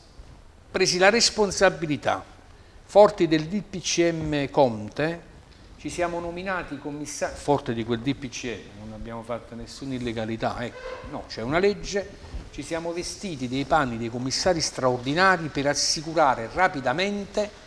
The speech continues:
che le scuole avessero più spazio, più spazio.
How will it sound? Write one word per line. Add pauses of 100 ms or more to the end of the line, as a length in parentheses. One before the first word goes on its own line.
(420)
che
le
scuole
avessero (1500)
più (240)
spazio, (840)
più
spazio.